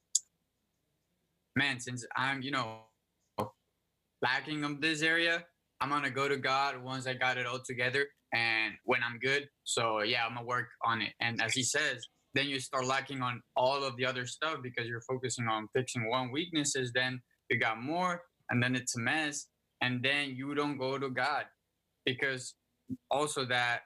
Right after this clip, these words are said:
includes a mi-, a wrong mindset that you think, "Well, when I get it all together, I'm gonna go to God," and you will never get anything together because you all, <laughs> you're gonna get it all together once you go to God,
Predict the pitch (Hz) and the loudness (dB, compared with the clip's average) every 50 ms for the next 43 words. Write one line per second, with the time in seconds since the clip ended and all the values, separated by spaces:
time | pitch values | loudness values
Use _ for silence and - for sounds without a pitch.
0 | _ _ - 123 120 120 - 143 147 135 127 123 117 117 123 131 120 - - 117 | _ _ 0 0 0 2 4 2 2 4 2 0 0 0 0 0 0 -2 -2 -2
1 | 117 117 113 131 135 131 123 117 117 123 143 156 - - 120 110 - 113 113 123 | -2 -2 -2 -2 -4 -4 -2 -2 0 0 0 -2 -2 -6 -6 -6 -4 -4 -2 -2
2 | 127 123 - 127 120 113 - 113 127 135 135 135 - - 120 117 120 123 127 110 | -4 -2 -2 -2 -2 -2 -2 0 0 0 0 -2 -4 -6 -4 -2 0 0 0 0
3 | 127 127 120 120 113 113 117 131 139 131 - 139 131 117 131 131 131 127 117 110 | 0 0 0 0 -2 -2 0 0 0 -2 -4 -6 -4 -2 0 -2 0 -2 -4 -4
4 | - - 120 117 113 113 107 104 117 117 113 113 117 127 123 120 - - 113 113 | -4 -6 -6 -6 -4 -6 -4 -2 0 0 0 0 0 0 0 0 -2 -4 -10 -12
5 | 117 123 123 120 117 123 143 170 180 156 165 156 135 127 139 135 127 - - 135 | -10 -8 -8 -6 -4 -2 0 0 0 -2 -4 -6 -4 -2 -2 -2 -2 -2 -2 0
6 | 151 151 147 147 - 131 127 - - 123 120 147 156 151 143 131 123 - _ 123 | 2 2 0 0 -2 -6 -6 -6 -6 -2 0 0 0 0 -2 -6 -6 -2 _ 0
7 | 123 - 151 135 127 117 117 113 110 110 - _ - - _ 131 143 165 175 175 | 2 2 2 0 0 -2 -6 -10 -12 -14 -12 _ -16 -4 _ 2 4 4 2 2
8 | 175 175 - 127 139 147 143 147 143 139 139 127 143 135 135 131 131 139 143 135 | 0 -4 -6 -2 0 0 2 2 0 -2 -2 -2 0 0 0 0 0 0 -2 -4
9 | - 127 123 139 139 135 127 123 120 131 151 156 156 135 120 127 151 156 151 131 | -6 -4 -2 0 0 0 -2 -2 0 0 0 0 0 -4 -4 -2 -2 0 0 -2
10 | - - _ - - - _ - 147 170 165 143 127 123 113 117 110 - - | -6 -14 _ -20 -20 -10 _ 0 0 2 2 0 -2 -4 -6 -4 -4 -4 -4